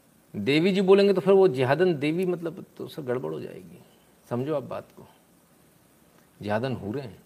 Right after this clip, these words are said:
हाँ, ये हूर, हूर तो उनको भी अच्छा लगेगा, जिहादन हमको अच्छा लगेगा, हूर उनको अच्छा लगेगा, ये ठीक है, दोनों को सेटलमेंट हो जाएगा।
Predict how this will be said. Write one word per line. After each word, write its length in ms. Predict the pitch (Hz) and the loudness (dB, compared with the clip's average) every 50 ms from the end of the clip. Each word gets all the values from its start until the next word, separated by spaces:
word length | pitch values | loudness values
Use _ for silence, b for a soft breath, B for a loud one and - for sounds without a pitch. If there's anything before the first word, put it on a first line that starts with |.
| _ _ _ _ | _ _ _ _
हाँ, 260 | - 113 113 117 107 | -16 -14 -14 -12 -10
ये 120 | 104 104 95 | -10 -12 -10
हूर, 240 | 90 101 123 143 117 - - | -10 -10 -10 -10 -10 -10 -10
हूर 160 | 113 127 135 | -8 -8 -8
तो 120 | 131 - 120 | -8 -6 -6
उनको 220 | 107 104 - 127 | -6 -6 -6 -6
भी 80 | 135 131 | -6 -6
अच्छा 240 | - - - - 117 | -8 -8 -12 -14 -14
लगेगा, 360 | 120 117 113 101 - 123 - _ _ _ _ _ - | -14 -14 -16 -18 -20 -20 -20 _ _ _ _ _ -12
जिहादन 400 | 110 98 117 120 123 151 143 127 | -8 -6 -4 -2 0 0 0 0
हमको 220 | 110 120 120 151 | -2 -2 -2 -4
अच्छा 200 | 135 - - 143 | -6 -4 -4 -4
लगेगा, 200 | 147 147 139 143 | -4 -2 -2 -4
हूर 260 | 120 98 110 131 - | -4 -2 -2 0 0
उनको 220 | - 214 - - 101 | 0 -2 -2 -4 -8
अच्छा 260 | 98 - - - 101 | -8 -8 -12 -14 -14
लगेगा, 200 | 95 92 95 - | -14 -12 -14 -16
ये 240 | 101 107 131 143 127 - | -16 -16 -16 -16 -16 -16
ठीक 240 | - 113 104 - | -18 -18 -16 -16
है, 60 | 104 101 | -16 -14
दोनों 280 | 113 113 117 131 135 | -12 -8 -6 -6 -6
को 120 | 131 151 127 | -6 -6 -6
सेटलमेंट 500 | - 117 107 - 147 139 147 151 131 123 | -6 -6 -6 -6 -4 -4 -4 -4 -4 -6
हो 80 | 104 | -8
जाएगा। 380 | 92 92 90 90 90 92 - | -6 -8 -8 -8 -10 -12 -14